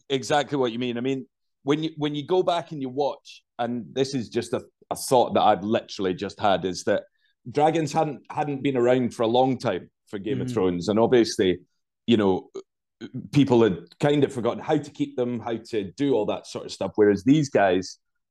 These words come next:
Speaker 1: um, have had dragons for, you know, centuries,
Speaker 2: Yeah,
Speaker 1: however
Speaker 2: centuries.
Speaker 1: long they've been kicking around. So,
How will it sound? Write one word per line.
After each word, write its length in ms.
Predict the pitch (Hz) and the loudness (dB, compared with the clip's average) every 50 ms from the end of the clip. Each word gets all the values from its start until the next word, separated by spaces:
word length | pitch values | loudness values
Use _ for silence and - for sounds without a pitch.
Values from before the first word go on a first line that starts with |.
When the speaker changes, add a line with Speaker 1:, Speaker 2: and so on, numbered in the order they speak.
| _ | _
Speaker 1:
um, 380 | 104 101 101 98 98 98 95 - - | 0 2 2 2 0 -2 -8 -4 -4
have 140 | 104 107 - | -4 -2 -2
had 180 | 123 120 107 - | -4 -4 -4 -4
dragons 460 | 113 107 107 90 101 92 85 80 - | -4 -4 -2 -2 -4 -6 -6 -12 -16
for, 320 | - - 101 92 87 87 85 _ _ | -8 -4 -2 -2 -2 -4 -6 _ _
you 100 | - 104 | -6 -4
know, 240 | 98 90 82 82 - - _ _ _ | -2 -2 -4 -6 -8 -16 _ _ _
centuries, 540 | - - 104 107 101 - - - - 92 - | -6 -2 0 0 0 0 -2 -2 -4 -4 -6
Speaker 2:
Yeah, 60 | - | -2
Speaker 1:
however 160 | - 101 95 101 | 2 4 4 4
Speaker 2:
centuries. 200 | 101 - 95 98 | 4 2 2 2
Speaker 1:
long 160 | 101 98 95 | 2 2 4
they've 160 | 104 110 110 | 2 2 2
been 160 | 127 113 104 | 2 -2 0
kicking 280 | - 123 117 - 135 123 | 0 -2 -2 0 -2 0
around. 320 | 131 156 175 165 127 107 | 0 0 0 0 -2 -4
So, 340 | - - 143 127 117 120 - | -4 -4 -2 -2 -2 -6 -10